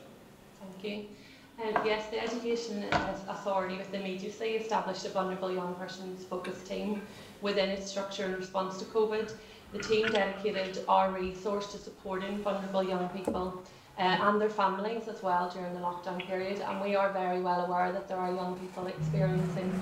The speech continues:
home situations with, with a toxic mix of, of drug and alcohol, um, abuse, domestic violence, um, extreme parental mental health issues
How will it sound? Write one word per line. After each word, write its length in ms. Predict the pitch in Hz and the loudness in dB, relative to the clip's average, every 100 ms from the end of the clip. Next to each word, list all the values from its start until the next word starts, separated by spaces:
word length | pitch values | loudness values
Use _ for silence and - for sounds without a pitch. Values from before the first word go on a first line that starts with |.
| - - - | -4 -6 -2
home 220 | 214 202 | 2 2
situations 880 | 202 - - 202 180 180 196 190 185 | 2 -4 -4 -4 -4 -2 -2 -2 -2
with, 140 | 190 - - | -2 -4 -6
with 180 | 202 196 | -4 -4
a 40 | 202 | -2
toxic 500 | 196 190 - 208 202 | -4 -4 -8 -8 -4
mix 400 | 190 190 - 196 | -4 -4 -2 2
of, 220 | 185 - 202 | 2 4 4
of 320 | 185 185 - - - - - | 4 4 -8 -14 -20 -18 -2
drug 220 | 202 190 | 4 6
and 100 | 190 | 6
alcohol, 680 | 180 175 180 180 180 185 - - | 2 0 0 2 4 2 -4 -2
um, 500 | 190 180 180 180 185 196 | 2 2 2 0 -2 -4
abuse, 420 | 202 190 185 185 | 2 2 2 0
domestic 380 | 190 180 - - | -2 -2 -4 -2
violence, 680 | 190 180 180 180 - - - | 4 4 4 2 -2 -8 -8
um, 300 | 190 180 185 | -4 -2 -4
extreme 380 | 185 - 208 190 190 190 - | -4 -6 -4 -4 -4 -4 -2
parental 360 | 202 185 190 | -2 0 -2
mental 280 | 180 180 190 | -2 -2 -2
health 280 | 185 196 196 | 2 2 4
issues 480 | 208 202 214 208 | 0 0 2 2